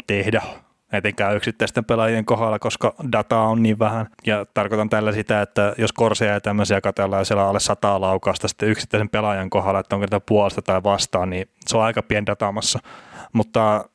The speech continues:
siis kiekkohallintotilastossa pärjää paremmin kuin esimerkiksi sitten tämä, ö, Rasmus Anderssoni, mutta että kannattaako sitä nyt mitään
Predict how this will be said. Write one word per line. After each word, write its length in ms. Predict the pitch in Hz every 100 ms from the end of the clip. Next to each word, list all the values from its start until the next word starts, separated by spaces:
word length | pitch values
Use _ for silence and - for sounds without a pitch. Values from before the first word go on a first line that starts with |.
| _ -
siis 180 | 135
kiekkohallintotilastossa 1500 | - 113 170 143 123 113 - 110 107 107 - 123 117 - 110 -
pärjää 360 | 113 107 110
paremmin 380 | - 113 113 107
kuin 200 | 110 107
esimerkiksi 520 | 107 104 104 98 -
sitten 280 | 104 - 101 -
tämä, 300 | 101 98 104
ö, 600 | - _ 135 110 104 104
Rasmus 420 | 101 104 107 - - - - -
Anderssoni, 560 | 113 107 104 - 113 104
mutta 360 | 98 - 107 101
että 340 | - 104 98 _ _ _ -
kannattaako 360 | 104 98 104
sitä 120 | - 104
nyt 120 | 104
mitään 340 | - 104 101